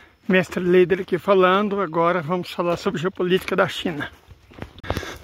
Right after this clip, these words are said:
Por que que eu só retomei agora? Por dois motivos. Primeiro, é que subir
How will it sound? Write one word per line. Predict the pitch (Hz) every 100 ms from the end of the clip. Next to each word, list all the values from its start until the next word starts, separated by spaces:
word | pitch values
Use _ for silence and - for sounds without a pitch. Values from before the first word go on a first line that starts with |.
| -
Por | 185 180
que | 214
que | 208
eu | 208
só | 220
retomei | 180 190 196 185 214
agora? | 180 170 151 120 - -
Por | -
dois | 170 208 254
motivos. | 247 - 160 - - - - - - - - - -
Primeiro, | 202 208 247 165 - - - - - - - - - - - - _ _ -
é | 190
que | 165 - 175 175 123 - - - _ - _ - _ - _ - - - - -
subir | - - 226 165 147 220 220